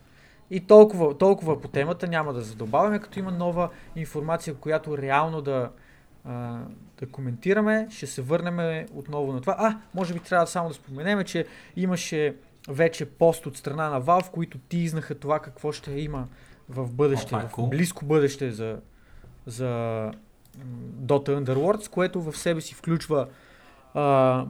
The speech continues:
Speaker 1: първо, турнирен режим в играта. Директно ще може да си организирате турнири с ваши приятели или с просто случайни хора от интернет,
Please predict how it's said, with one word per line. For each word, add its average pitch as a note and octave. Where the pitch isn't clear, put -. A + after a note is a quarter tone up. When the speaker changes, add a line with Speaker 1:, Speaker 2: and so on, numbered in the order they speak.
Speaker 1:
първо, E3+
турнирен D#3+
режим D3+
в C#3
играта. C3
Директно D3+
ще -
може D3+
да C#3
си C#3+
организирате C#3
турнири C#3+
с C3+
ваши C#3
приятели C3+
или C#3+
с B2+
просто C3
случайни C3
хора C3
от B2
интернет, C3+